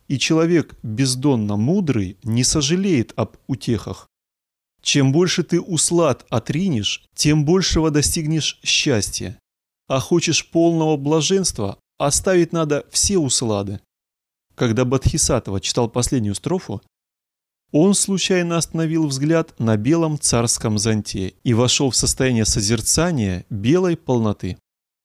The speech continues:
Царь исцелился, с радостью поднялся он с ложа и стал благодарить юношу. «Сколько врачевателей не могли меня вылечить, а ты, умный юноша, исцелил меня лекарством знаний».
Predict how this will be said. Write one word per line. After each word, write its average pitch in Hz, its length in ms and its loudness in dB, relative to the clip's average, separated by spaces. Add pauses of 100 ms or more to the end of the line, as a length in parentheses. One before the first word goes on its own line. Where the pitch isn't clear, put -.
(480)
Царь 165 340 2
исцелился, 170 800 0 (100)
с - 180 0
радостью 151 460 0
поднялся 151 600 0
он 117 120 0
с - 120 -4
ложа 110 480 -2
и 127 80 -4
стал 180 440 0
благодарить 110 720 0 (100)
юношу. 95 600 -2 (840)
«Сколько 180 600 0
врачевателей 170 720 2
не 156 100 0
могли 156 320 0
меня 151 240 0
вылечить, 151 600 -4
а 123 120 0
ты, 196 180 0
умный 147 340 2
юноша, 104 600 -2
исцелил 160 540 0
меня 120 380 0
лекарством 143 840 0
знаний». 110 760 -2